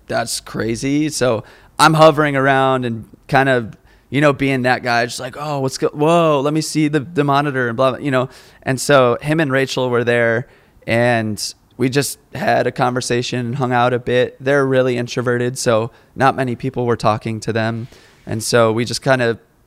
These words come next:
I don't, I wouldn't even say hit it off. We just had, like, a small conversation and, and then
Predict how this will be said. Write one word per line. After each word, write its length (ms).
I 100
don't, 240
I 60
wouldn't 160
even 100
say 140
hit 160
it 100
off. 220
We 60
just 160
had, 160
like, 120
a 60
small 260
conversation 760
and, 220
and 160
then 240